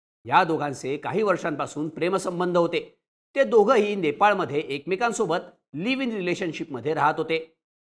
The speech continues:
मागच्या काही महिन्यांपासून काजोलनं राजकुमारच्या मागे लग्नासाठी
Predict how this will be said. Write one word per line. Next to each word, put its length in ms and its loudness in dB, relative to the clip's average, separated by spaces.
मागच्या 320 -6
काही 280 -4
महिन्यांपासून 720 0
काजोलनं 540 2
राजकुमारच्या 680 2
मागे 420 4
लग्नासाठी 560 -6